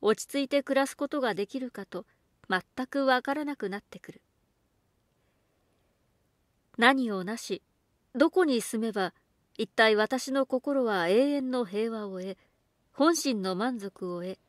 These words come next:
落ち着いて生活することができるのであろうか。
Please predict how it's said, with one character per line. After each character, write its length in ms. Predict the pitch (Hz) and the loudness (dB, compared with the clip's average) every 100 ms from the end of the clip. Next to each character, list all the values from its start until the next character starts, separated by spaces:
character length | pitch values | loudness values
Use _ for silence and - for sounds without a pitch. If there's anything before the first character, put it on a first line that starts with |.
| _ _ _ _ | _ _ _ _
落 280 | - 202 - | -2 0 -2
ち 0 | |
着 180 | - 254 | -2 -2
い 40 | |
て 140 | - 254 | 2 2
生 240 | - 254 | 4 4
活 240 | 262 247 - | 4 -4 -8
す 120 | 247 | -4
る 100 | 262 | -4
こ 120 | 277 | -2
と 120 | 262 277 | -2 -2
が 160 | 208 | -2
で 160 | 170 190 | -4 -4
き 140 | 285 | -4
る 80 | 294 | -4
の 120 | 233 | -6
で 140 | 185 175 | -8 -8
あ 80 | |
ろ 80 | 190 | -10
う 40 | 190 | -14
か。 140 | - | -20